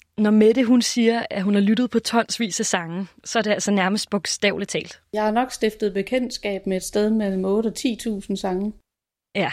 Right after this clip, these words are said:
Speaker 1: <laughs> En af dem, der i den grad også er dykket ned i højskolesangbogens repertoire, det er journalisten Mikkel Pedersen. Sammen med historikeren Mikkel Skovgaard har han lavet podcasten For nittende gang de sang, og den gennemgår nogle af de sange, der er kommet med i den nye udgave.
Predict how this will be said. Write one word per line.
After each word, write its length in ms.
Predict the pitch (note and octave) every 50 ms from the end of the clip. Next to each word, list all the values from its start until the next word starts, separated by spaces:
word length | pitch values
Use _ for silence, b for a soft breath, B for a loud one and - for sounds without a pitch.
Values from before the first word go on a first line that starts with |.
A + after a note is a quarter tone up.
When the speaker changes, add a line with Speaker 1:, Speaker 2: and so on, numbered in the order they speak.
| - - - - - -
Speaker 1:
<laughs> 760 | A3 F3+ - A3 G3+ - _ _ _ - - - - F#3+ -
En 200 | - C4 C#4 C#4
af 80 | C4+ -
dem, 240 | - G#3+ A3+ B3 A#3
der 120 | A3+ G3
i 100 | - A3
den 300 | - - - B3+ B3+ A#3
grad 220 | - - G3 F#3+
også 260 | E3 F3 G#3 A3+ - C4+
er 40 |
dykket 280 | - - G#3+ G3 G3+ G3+
ned 200 | G3 G3+ G#3 F3+
i 40 | G#3
højskolesangbogens 960 | F3 F#3+ F#3 F3+ - - G#3+ G3+ - - G3 F#3+ F3 - F#3 F3+ E3+ - -
repertoire, 480 | F#3+ E3+ F3+ - - G3 F3+ F#3 A3+ A#3 B B B B B B B B _
det 180 | - B3 A#3+ A3
er 140 | A3+ G#3 -
journalisten 480 | A3+ G#3 G3+ G3 A3 G#3+ - - A#3 G#3
Mikkel 200 | G3+ G3 F3 F#3+
Pedersen. 380 | - G#3+ G3+ - G3 - G3+ - - _ _ _ _ _ _ _ _ _
Sammen 220 | - - B3 B3 -
med 80 | A#3
historikeren 600 | A3+ F#3+ - - C4 - D4 C#4+ A#3+ G#3 F#3+ F#3
Mikkel 220 | F3+ F3+ F3 - E3+
Skovgaard 520 | - - - G3 B3+ - D4 B3+ G#3 - _
har 120 | - A3
han 100 | G#3+ G#3+
lavet 240 | G#3 G#3 G3+ A3+ A#3+
podcasten 640 | - A3 A3+ - - A#3 A3 G#3+ - - G#3+ G3 - _ _
For 140 | - - G#3+
nittende 360 | G3+ G3 G#3+ G#3 - A#3+ A#3
gang 220 | - F#3 - -
de 80 | - G3
sang, 260 | - - G3 - - B B B B B B B B B
og 100 | A3 G#3+
den 140 | C#4 B3+ -
gennemgår 460 | - A#3 A3 B3 C#4 C4+ B3+ A3+ -
nogle 200 | - G#3 G#3 A3
af 60 | A#3
de 120 | - A#3 G3
sange, 460 | - - F#3 F3+ F#3 G#3 B3 C4 B3 _
der 60 | A3+
er 60 | G#3+
kommet 280 | G#3 - G#3+ G3+ F#3+ G3
med 260 | G3 F#3+ G3 A3+ B3 -
i 40 | -
den 160 | G#3 A#3 G#3+
nye 180 | G3 F#3 F3+ G3
udgave. 400 | F#3 F3+ F3 - F3 E3+ E3